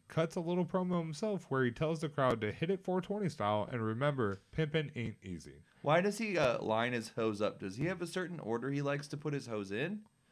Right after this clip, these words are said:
Speaker 2: Is that a thing? 'Cause it seems like he knew where every hoe was supposed to be, like a puzzle piece.
Speaker 1: I think that's the only way he can live life because he's so high. If he doesn't have them, like, everything in its place,
Speaker 2: Is he
Speaker 1: he's gonna
Speaker 2: high?
Speaker 1: lose it.
Speaker 2: Is he a smoking guy?
Speaker 1: Well, I mean, he literally told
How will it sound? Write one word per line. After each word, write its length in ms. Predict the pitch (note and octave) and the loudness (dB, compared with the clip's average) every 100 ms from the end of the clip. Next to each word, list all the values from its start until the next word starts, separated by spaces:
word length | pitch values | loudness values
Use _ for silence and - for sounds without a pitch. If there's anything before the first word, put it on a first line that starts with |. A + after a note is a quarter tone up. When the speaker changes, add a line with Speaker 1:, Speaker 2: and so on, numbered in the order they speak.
| _ _ _ _ - | _ _ _ _ -8
Speaker 2:
Is 120 | A#2 | -2
that 120 | D3 | 0
a 40 | D3 | 0
thing? 240 | E3 E3 | 0 -2
'Cause 160 | D3 C3 | 0 -2
it 80 | |
seems 280 | - F3+ F#3 | -4 -4 -2
like 100 | F3 | -2
he 140 | D3 D#3 | -2 0
knew 180 | D3 A#2+ | 2 2
where 180 | G#2 | 0
every 300 | - B2 B2+ | -2 -2 -2
hoe 220 | A2+ B2 A#2+ | 0 0 2
was 160 | F#2+ | -2
supposed 240 | - G#2 - | -4 -6 -4
to 80 | |
be, 120 | F#2 A2 | -2 -2
like 200 | D#2 - | -2 -6
a 40 | |
puzzle 340 | - C3+ - | -6 -6 -6
piece. 340 | - F2 - - _ - | -10 -10 -12 -20 _ 4
Speaker 1:
I 140 | C#3+ | 6
think 320 | D3+ F#3+ F#3+ - | 6 4 0 2
that's 280 | C3 C#3 | 2 2
the 100 | - A#2+ | 2 2
only 200 | A#2 A#2 | 4 4
way 220 | A2 G#2+ | 4 4
he 160 | G#2 G#2+ | 2 -2
can 240 | G#2 G2 | -4 -4
live 180 | G2+ F#2+ | -4 0
life 320 | G2+ A2+ G2 | 2 2 0
because 280 | G2 F#2+ G2 | -6 -4 -2
he's 160 | G#2 - | -2 -2
so 220 | A2 G#2 | -2 -2
high. 440 | - E2 G#2 C3 B2+ - | -2 0 0 0 -4 -6
If 160 | G#2+ | -2
he 80 | A2+ | 0
doesn't 320 | G#2+ G#2+ A2+ | 0 0 -2
have 320 | G#2 G2 G2+ | -4 -2 -2
them, 320 | G#2 G#2+ A2 A2+ _ - | -4 -4 -6 -12 _ -8
like, 200 | G2+ G2 | -6 -2
everything 380 | A2+ A2 A2 A#2 | 2 2 2 -2
in 120 | G#2+ | -2
its 160 | G2 F2 | -4 -6
place, 380 | - F#2 A#2 - | -6 -2 -2 -2
Speaker 2:
Is 80 | A#2+ | 0
he 80 | |
Speaker 1:
he's 80 | A#2+ | 2
gonna 140 | B2+ A#2+ | 4 4
Speaker 2:
high? 40 | |
Speaker 1:
lose 200 | B2+ C#3 | 4 2
it. 140 | E2+ - | -2 -6
Speaker 2:
Is 120 | G#2+ | -8
he 80 | G#2+ | -6
a 40 | G2 | -6
smoking 360 | - A2 B2+ | -6 -10 -8
guy? 200 | C3+ D3+ D3 | -8 -6 -6
Speaker 1:
Well, 160 | - G#2+ | -2 0
I 100 | F#2+ | 0
mean, 200 | A2 A2 | 0 0
he 120 | A2 | 0
literally 340 | G#2 G#2+ G#2+ G#2 | 0 0 0 -2
told 380 | - G2+ G2+ | -2 -2 -2